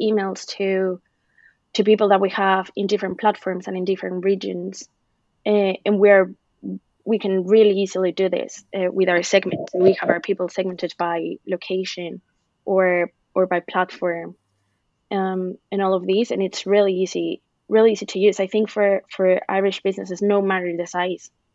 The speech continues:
uh, it's really, really good. Obviously, you, you pay, and you pay your plan depending on,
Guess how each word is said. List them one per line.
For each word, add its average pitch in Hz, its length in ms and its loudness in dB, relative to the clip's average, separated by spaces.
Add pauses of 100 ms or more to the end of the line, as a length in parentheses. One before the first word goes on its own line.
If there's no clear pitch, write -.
(880)
uh, 185 280 -4 (500)
it's 208 220 2
really, 190 260 4
really 185 220 2
good. 190 440 0 (560)
Obviously, 208 260 4
you, 202 160 2
you 202 160 0
pay, 220 380 2
and 226 180 4
you 240 80 6
pay 226 140 -2
your 202 160 4
plan 196 360 0
depending 196 360 -4
on, 185 320 -6